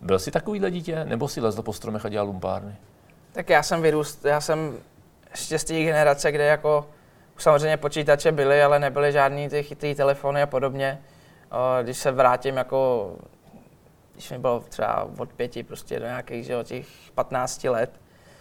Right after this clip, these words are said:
Speaker 2: Takže já jsem každý léto tra-, trávil na chatě, tam, tam jsem neměl prostě internet, nic, takže jsem běhal po lese tam s tím kamarádem Kubou Řezničkem vlastně. Eh, jsme hráli fotbal, nebo jsme házeli šišky po autech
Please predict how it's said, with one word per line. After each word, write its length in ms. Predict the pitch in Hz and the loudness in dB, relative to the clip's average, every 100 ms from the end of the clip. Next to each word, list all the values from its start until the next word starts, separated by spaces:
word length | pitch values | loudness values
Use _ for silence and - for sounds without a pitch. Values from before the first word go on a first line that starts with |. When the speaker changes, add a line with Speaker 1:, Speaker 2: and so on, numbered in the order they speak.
| - _ _ _ | -20 _ _ _
Speaker 2:
Takže 240 | - 139 135 | -4 0 6
já 140 | 135 | 4
jsem 160 | 131 143 | 4 -2
každý 300 | 135 143 143 | -2 0 4
léto 260 | 139 139 | 4 4
tra-, 280 | 139 131 131 | 2 4 4
trávil 400 | 131 123 131 139 | 0 0 2 2
na 80 | 123 | -2
chatě, 380 | - 135 139 135 | -4 -2 0 2
tam, 140 | 131 131 127 | 0 -4 -10
tam 180 | 123 123 | -8 -8
jsem 160 | - 127 | -6 -6
neměl 280 | 120 127 123 | -4 -4 -4
prostě 280 | 123 - | -4 -6
internet, 460 | 131 123 123 131 127 | -8 -4 -4 -4 -6
nic, 180 | 123 139 | -10 -6
takže 260 | 123 131 | -6 -6
jsem 160 | 123 131 | -6 -4
běhal 320 | 120 127 139 | -2 2 2
po 140 | 131 127 | 2 -2
lese 360 | 127 - 135 | -2 -2 -4
tam 120 | 123 123 131 123 - - - - | -4 -8 -10 -12 -14 -16 -20 -20
s 80 | - | -16
tím 160 | 104 | -14
kamarádem 500 | 113 123 127 131 131 | -8 -2 2 2 0
Kubou 260 | - 120 123 | -6 -10 -8
Řezničkem 540 | 131 127 127 - 135 | -8 -10 -12 -6 -4
vlastně. 360 | 123 123 127 123 - - - - - - | -4 -6 -8 -12 -14 -20 -20 -20 -20 -10
Eh, 640 | - 113 117 123 123 123 123 - - _ - _ _ _ _ _ - | 0 2 4 4 4 2 -2 -10 -20 _ -20 _ _ _ _ _ -8
jsme 160 | 151 | 0
hráli 200 | 139 139 | 4 4
fotbal, 440 | 139 135 143 139 139 | 2 -4 6 8 8
nebo 160 | 135 | 2
jsme 160 | 147 143 | -2 -2
házeli 280 | 131 139 139 | 0 -2 -4
šišky 400 | 139 - 147 143 | -6 -6 -4 2
po 120 | 131 | 4
autech 520 | 143 143 135 139 - | 4 2 0 0 -18